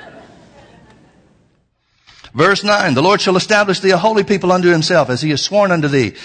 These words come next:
if thou shalt keep the commandments of the Lord thy God and walk in his ways." Talking about obedience.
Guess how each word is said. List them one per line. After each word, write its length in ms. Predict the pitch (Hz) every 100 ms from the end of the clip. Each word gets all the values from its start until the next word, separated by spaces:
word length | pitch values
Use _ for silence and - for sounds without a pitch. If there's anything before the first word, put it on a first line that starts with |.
| -
if 180 | 160 175
thou 140 | 175
shalt 300 | 165 170 160
keep 180 | - 214
the 100 | 180
commandments 460 | 170 160 180 175 160
of 60 |
the 60 | 147
Lord 200 | 170 165
thy 160 | 165 156
God 240 | 165 165
and 120 | 131
walk 200 | 156 160
in 60 | 156
his 120 | 131
ways." 460 | 135 113 - - - _ _ -
Talking 200 | 107 127
about 180 | 135
obedience. 460 | 151 190 160 151